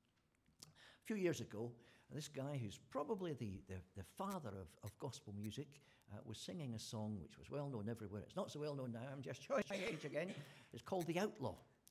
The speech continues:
And it was a striking song because it was about all of the different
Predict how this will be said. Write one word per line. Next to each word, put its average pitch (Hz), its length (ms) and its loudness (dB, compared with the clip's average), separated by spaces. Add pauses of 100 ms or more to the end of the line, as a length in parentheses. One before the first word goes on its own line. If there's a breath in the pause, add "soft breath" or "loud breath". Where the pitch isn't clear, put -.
(240 loud breath)
And - 80 -6
it - 60 -2
was 113 100 -2
a - 20 0 (100)
striking 269 360 2
song - 180 -4
because 151 260 -2
it - 80 -4
was 143 80 -2
about 165 220 0
all 285 180 2
of 277 60 0
the 294 80 2
different - 420 -2